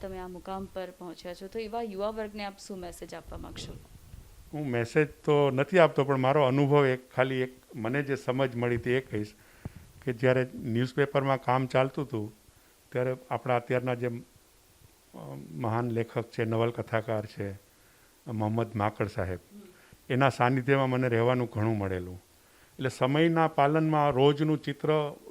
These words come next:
Speaker 2: એ ન્યૂઝપેપરના, અ, ગાઈડલાઇન પ્રમાણે પૂરું કરવાનું હોય. ત્યારે મોહમ્મદ માકડ સાહેબ કહેતા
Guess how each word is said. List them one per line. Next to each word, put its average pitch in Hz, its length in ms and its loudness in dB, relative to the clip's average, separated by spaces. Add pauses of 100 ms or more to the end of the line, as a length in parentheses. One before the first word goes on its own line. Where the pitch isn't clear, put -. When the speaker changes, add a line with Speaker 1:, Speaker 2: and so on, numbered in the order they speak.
(120)
Speaker 2:
એ 135 100 -4
ન્યૂઝપેપરના, 139 920 0
અ, - 220 -10
ગાઈડલાઇન 131 480 2
પ્રમાણે 127 380 -2
પૂરું 123 280 -2
કરવાનું 101 480 -6
હોય. 92 180 -12 (640)
ત્યારે 147 180 -4
મોહમ્મદ 143 380 -4
માકડ 143 320 -6
સાહેબ 147 280 -4
કહેતા 135 440 -2